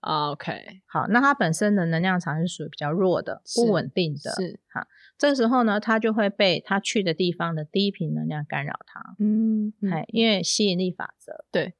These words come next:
Speaker 1: 对。
Speaker 2: 好，就是，哎，物以类聚，然后就去到那地方，觉得很舒服。
Speaker 1: 是。
Speaker 2: 对，然后就永远都会待在低频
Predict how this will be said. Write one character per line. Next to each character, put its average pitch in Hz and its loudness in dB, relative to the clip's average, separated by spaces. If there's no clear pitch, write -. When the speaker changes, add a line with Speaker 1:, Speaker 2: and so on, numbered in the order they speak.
Speaker 1:
对。 170 -4
Speaker 2:
好， - -2
就 175 -2
是， 175 0
哎， 302 0
物 240 2
以 165 2
类 175 0
聚， 160 -2
然 170 -2
后 226 2
就 220 0
去 269 0
到 247 4
那 226 4
地 226 2
方， 220 2
觉 196 0
得 175 4
很 170 -4
舒 151 -6
服。 - -14
Speaker 1:
是。 - -4
Speaker 2:
对， 175 4
然 175 2
后 202 4
就 190 0
永 175 0
远 165 -2
都 175 0
会 185 2
待 175 2
在 165 0
低 202 0
频 - -10